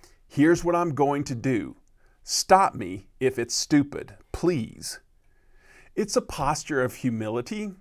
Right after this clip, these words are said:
coupled with confidence. No omniscience in this guy, no certainty without doubt. But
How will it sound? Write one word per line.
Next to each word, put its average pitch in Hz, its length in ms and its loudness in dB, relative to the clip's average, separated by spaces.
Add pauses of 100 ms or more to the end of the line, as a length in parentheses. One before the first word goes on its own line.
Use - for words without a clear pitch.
(160)
coupled 143 500 -4
with 135 260 -2 (160)
confidence. - 840 -6 (640)
No 135 320 6
omniscience 175 680 2
in 185 140 0
this 151 260 0
guy, 104 440 -2
no 143 380 4 (140)
certainty 156 800 -2
without 143 600 -2
doubt. 143 500 0 (640)
But 170 460 4